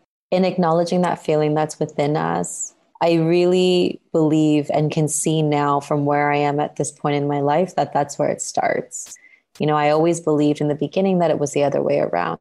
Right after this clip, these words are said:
Our outer successes determine how we feel about ourselves on the inside, because these achievements make us feel good,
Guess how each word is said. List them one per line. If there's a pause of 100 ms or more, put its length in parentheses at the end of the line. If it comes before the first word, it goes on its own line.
Our
outer
successes
determine
how
we
feel
about
ourselves
on
the
inside,
because (380)
these
achievements (360)
make
us
feel
good,